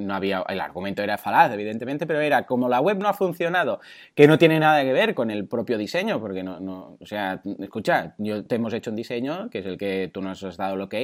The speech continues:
lo hemos hecho y está. O sea, te, os está pidiendo el hecho de renovar la web o añadir cosas a la web sin, evidentemente, pagar nada, porque, según él, que esto sería también algo a investigar,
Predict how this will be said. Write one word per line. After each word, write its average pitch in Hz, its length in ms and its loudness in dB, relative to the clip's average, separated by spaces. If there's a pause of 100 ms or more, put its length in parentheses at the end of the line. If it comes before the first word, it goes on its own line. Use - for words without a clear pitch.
lo 175 60 -2
hemos 101 180 -6
hecho 113 180 -8
y 135 40 -4
está. 107 260 -6 (260)
O - 40 -20
sea, 123 140 -2
te, - 140 -10
os 135 120 0
está 175 420 2
pidiendo 175 800 2
el 135 180 -4
hecho 151 380 -2
de 165 240 2
renovar 143 540 2
la 139 100 0
web 151 280 0
o 160 100 0
añadir 131 420 -2
cosas 139 320 -6
a 147 60 -2
la 147 100 2
web 185 300 0
sin, 104 260 -2
evidentemente, 107 680 -4
pagar 123 260 -4
nada, 151 340 -2 (320)
porque, 156 720 4
según 139 360 2
él, 170 380 0 (120)
que 87 220 -4
esto 92 220 -8
sería 95 300 -4
también 95 400 -4
algo 98 380 -4
a 92 120 -6
investigar, 131 760 2